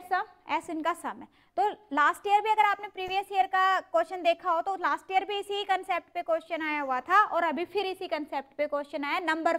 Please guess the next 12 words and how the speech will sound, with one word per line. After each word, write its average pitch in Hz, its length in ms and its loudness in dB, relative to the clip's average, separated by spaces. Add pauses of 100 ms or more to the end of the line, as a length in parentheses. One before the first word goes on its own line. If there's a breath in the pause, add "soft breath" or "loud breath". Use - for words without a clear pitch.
फॉर्मेशन। 233 460 -8 (140)
बार 302 160 4
बार 359 180 4
कहते 349 220 -2
हैं 392 80 -2
number 339 320 2
formation 320 480 -4
is 320 140 -8
important। 226 480 -10 (400 loud breath)
अब 392 140 4
देखो 330 220 0
अगर 370 200 2